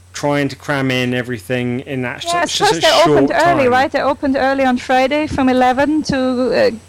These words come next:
Speaker 2: especially for that, just to get
Speaker 1: Yeah.
Speaker 2: autographs for people
Speaker 1: But I
Speaker 2: with
Speaker 1: don't,
Speaker 2: Stan Lee.
Speaker 1: yeah, but I don't get why they don't make a week out of it, because people will book time off work and whatnot to go see particular people, 'cause they could, imagine over a week, they could get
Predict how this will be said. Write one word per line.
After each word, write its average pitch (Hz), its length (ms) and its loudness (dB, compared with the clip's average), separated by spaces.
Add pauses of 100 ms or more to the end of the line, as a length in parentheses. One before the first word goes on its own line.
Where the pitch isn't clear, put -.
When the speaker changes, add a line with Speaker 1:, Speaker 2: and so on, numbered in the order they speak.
Speaker 2:
especially 247 560 -2
for 285 220 0
that, 320 200 0
just 269 240 0
to 262 60 2
get 247 160 4
Speaker 1:
Yeah. 226 100 2
Speaker 2:
autographs 262 420 0
for 269 60 -2
people 294 320 -6 (140)
Speaker 1:
But 151 60 0
I 147 80 4
Speaker 2:
with 170 100 2
Speaker 1:
don't, 190 100 4
Speaker 2:
Stan 269 180 4
Lee. 285 180 0
Speaker 1:
yeah, 156 180 2
but 160 120 2
I 170 40 4 (120)
don't 196 100 2
get 165 160 -2
why 156 220 2
they 147 60 2
don't 147 200 -2
make 139 220 -4
a 127 40 -8
week 139 300 -2
out 120 160 -4
of 107 80 -10
it, 117 120 -10
because 139 200 -6
people 190 280 -6
will 185 260 2
book 139 260 -6
time 127 240 -2
off - 160 -8
work 139 280 -2
and 120 80 -8
whatnot 120 420 -12
to 131 60 -6
go 139 200 2
see 131 520 -2 (120)
particular 120 340 -6
people, 127 340 -4 (220)
'cause 175 120 -2
they 247 100 2
could, 202 340 0
imagine 170 320 -2
over 147 240 0
a 131 60 -2
week, 135 340 -2
they 151 140 -4
could 135 100 -14
get 147 260 -2